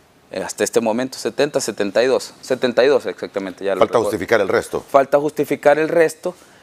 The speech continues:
Speaker 1: que, eh, es parte de las conversaciones que siempre tenemos. A veces, eh, nosotros le decimos, "Mire, al hacer comparación de precios, parece que est-,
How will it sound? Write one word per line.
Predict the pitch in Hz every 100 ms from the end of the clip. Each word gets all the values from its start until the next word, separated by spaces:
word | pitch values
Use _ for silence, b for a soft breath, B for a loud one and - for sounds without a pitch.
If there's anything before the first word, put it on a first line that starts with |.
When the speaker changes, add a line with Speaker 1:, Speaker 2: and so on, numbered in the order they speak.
| b
Speaker 1:
que, | - 180 180 196 175
eh, | 147 131 127 123 147
es | 143
parte | - 143 147 156
de | 143
las | 135
conversaciones | - 123 123 - 147 170 160
que | -
siempre | - 135 120
tenemos. | 117 156 240 202 127
A | 127
veces, | 131 139 151 143 123 - B B -
eh, | 117 117 113
nosotros | 120 127 127
le | 127
decimos, | 123 175 151
"Mire, | 135 156 139 113 107 101
al | 104
hacer | 98 123
comparación | 117 120 113 107 - 127
de | 127
precios, | 123 151 143 139 135
parece | 120 120 117 120 110
que | 117 110 110 101
est-, | 123